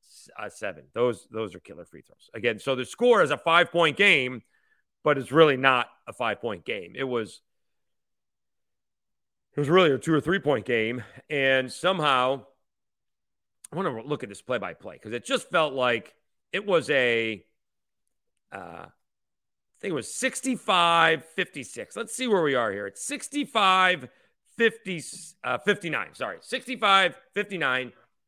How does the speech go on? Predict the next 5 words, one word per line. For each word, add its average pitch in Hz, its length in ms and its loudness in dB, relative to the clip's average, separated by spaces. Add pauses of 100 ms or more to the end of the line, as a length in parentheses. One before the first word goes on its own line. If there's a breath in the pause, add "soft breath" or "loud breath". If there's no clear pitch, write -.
(280)
Cajuns 208 480 2
on 196 160 6
top. 127 280 2 (680)
All 95 60 -14
right. 120 340 -2